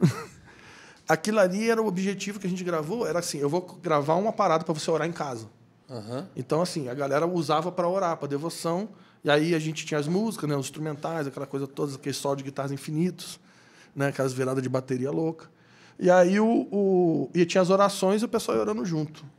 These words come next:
Speaker 1: Então, esse é o Voz e, oh, caramba, eu quero quebrar isso aqui.
Speaker 2: Aham.
Speaker 1: Então, esse é o Voz e Trovões.
Speaker 2: Uau.
Speaker 1: Mas fala aí, Toco, agora eu quero te ouvir. O que que você, o que que você
Speaker 2: Cara, eu conheci Voz e Trovões... é...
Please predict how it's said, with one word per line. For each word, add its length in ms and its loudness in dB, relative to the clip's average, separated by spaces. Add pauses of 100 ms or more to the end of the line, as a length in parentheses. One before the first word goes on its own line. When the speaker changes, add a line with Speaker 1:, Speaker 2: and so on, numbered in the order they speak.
Speaker 1:
Então, 200 -4
esse 200 -6
é 40 0
o 100 2
Voz 240 -2
e, 140 -6
oh, 80 -14
caramba, 360 -10
eu 40 -14
quero 180 -8
quebrar 320 -6
isso 140 -10
aqui. 120 -20 (360)
Speaker 2:
Aham. 380 -8 (100)
Speaker 1:
Então, 320 0
esse 160 0
é 20 4
o 60 2
Voz 240 0
e 80 -6
Trovões. 640 -4 (120)
Speaker 2:
Uau. 260 -8 (320)
Speaker 1:
Mas 200 -2
fala 240 -2
aí, 100 0
Toco, 320 -4
agora 180 -4
eu 40 -6
quero 200 2
te 120 -2
ouvir. 160 2
O 20 -4
que 100 -8
que 100 -14
você, 100 -6 (420)
o 100 -20
que 120 -6
que 60 -6
você 120 -2 (160)
Speaker 2:
Cara, 400 0
eu 140 4
conheci 400 2
Voz 340 2
e 40 -4
Trovões... 840 0
é... 800 0